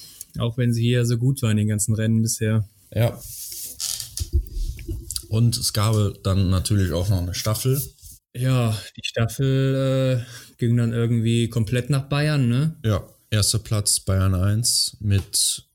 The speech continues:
Speaker 2: Weidel, Hinz und Deigentesch.
Speaker 1: Ja,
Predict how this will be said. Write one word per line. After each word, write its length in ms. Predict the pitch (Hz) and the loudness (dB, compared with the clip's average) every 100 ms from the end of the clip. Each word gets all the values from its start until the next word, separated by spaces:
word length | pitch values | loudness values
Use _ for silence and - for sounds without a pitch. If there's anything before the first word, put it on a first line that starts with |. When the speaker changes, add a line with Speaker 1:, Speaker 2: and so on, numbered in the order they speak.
| _ | _
Speaker 2:
Weidel, 640 | - 95 95 107 110 110 | -8 -2 0 2 2 2
Hinz 420 | 95 110 104 - | 2 2 2 0
und 420 | - 95 90 - - - | 0 0 0 -4 -10 0
Deigentesch. 840 | 87 98 110 117 127 143 - - - - - - _ _ _ _ _ _ - - - | 2 4 2 2 0 -2 -4 -6 -12 -18 -18 -20 _ _ _ _ _ _ -20 -20 -4
Speaker 1:
Ja, 340 | 151 147 - | 0 0 -2